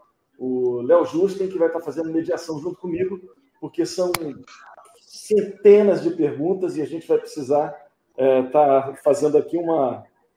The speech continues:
uma dobradinha, fazendo aqui uma,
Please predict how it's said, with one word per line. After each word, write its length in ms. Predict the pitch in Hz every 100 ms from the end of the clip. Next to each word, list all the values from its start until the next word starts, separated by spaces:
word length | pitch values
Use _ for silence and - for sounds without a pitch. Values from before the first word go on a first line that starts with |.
| _ _ _ _
uma 600 | 123 123 120 120 113 110
dobradinha, 800 | 110 156 160 156 160 151 131 131 - _
fazendo 280 | 123 131 143
aqui 200 | 127 151
uma, 240 | 147 127